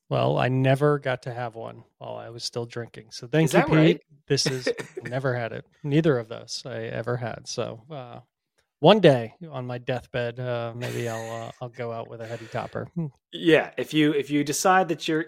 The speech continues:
Speaker 2: you're just gonna have a sip here or there, which not advising that, but
Speaker 1: Yeah.
Speaker 2: like you said, last rites, maybe you have
Speaker 1: Yeah.
Speaker 2: a sip of that Heady Topper because
Speaker 1: <laughs>
Speaker 2: it, it is a high quality beer. It's not as, like, full as some of those, and which I like about it. It's a little bit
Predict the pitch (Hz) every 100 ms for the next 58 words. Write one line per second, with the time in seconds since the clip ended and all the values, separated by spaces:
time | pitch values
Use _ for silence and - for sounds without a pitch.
0 | - 147 139 - 147 143 151 - - 170
1 | 165 185 170 165 170 160 139 - _ _
2 | 107 107 151 165 160 165 175 165 165 _
3 | - 123 139 170 147 - 165 151 - 123
4 | 135 139 - 160 165 180 - - 127 127
5 | 139 131 127 - 151 151 147 143 139 117
6 | 127 110 139 - 127 123 - 151 - 147
7 | 190 - 190 220 196 147 156 147 135 135
8 | 127 139 135 185 214 202 151 147 123 107
9 | - _ _ _ _ _ _ - - -
10 | - 156 160 160 165 151 - 131 127 -
11 | 160 147 127 120 123 117 117 - - -
12 | 151 147 143 120 117 139 110 92 82 -
13 | 147 139 127 160 139 131 123